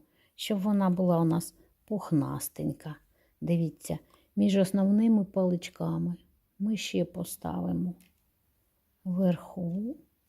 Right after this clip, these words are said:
внизу, між паличками ще по одній, бачите? І у нас вийшла пухнаста, ось така гарна сніжинка.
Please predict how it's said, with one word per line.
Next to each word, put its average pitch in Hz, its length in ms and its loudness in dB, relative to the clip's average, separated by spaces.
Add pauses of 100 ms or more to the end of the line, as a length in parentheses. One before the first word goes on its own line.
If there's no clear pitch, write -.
(460)
внизу, 165 1120 -4 (3750)
між 175 280 4
паличками 185 1000 -2
ще 196 380 -2
по 165 180 -4
одній, 147 680 -4
бачите? 185 580 -8 (800)
І 170 120 0
у - 20 4
нас 165 400 2
вийшла 240 420 0 (440)
пухнаста, 175 840 -2 (1120)
ось 170 160 -6
така 156 360 -2
гарна 156 500 0 (400)
сніжинка. 190 920 0